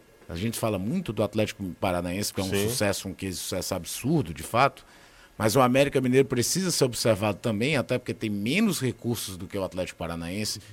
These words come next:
Speaker 1: em todos os sentidos, torcida, fator campo e por aí vai. Como o América, com treinadores que não são tão bem quistos no mercado,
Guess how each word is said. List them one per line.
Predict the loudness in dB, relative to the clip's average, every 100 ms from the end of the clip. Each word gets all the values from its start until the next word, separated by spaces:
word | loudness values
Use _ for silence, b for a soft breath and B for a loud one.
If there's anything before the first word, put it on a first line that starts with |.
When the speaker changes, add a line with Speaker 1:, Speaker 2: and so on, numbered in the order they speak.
| b b
Speaker 1:
em | -6
todos | -4 2 4 4 0
os |
sentidos, | -2 -2 -2 -2 -4 -8
torcida, | -6 -4 -2 -4 -2 -2 -2
fator | -2 -2 -2 -4 -6
campo | -4 0 0 0 -2
e | -4
por | 0 2
aí | 2 0
vai. | 2 4 4 4 b b b b b b b
Como | 2 4 6
o |
América, | 6 6 4 2 0
com | -2 0
treinadores | 2 2 2 0 0 -2
que | -4
não | 0 -2
são | 0 0 -2
tão | -2 -2
bem | -2 -4
quistos | -4 -4 -4 -4 -4
no | -2
mercado, | 0 -2 0 4 4 2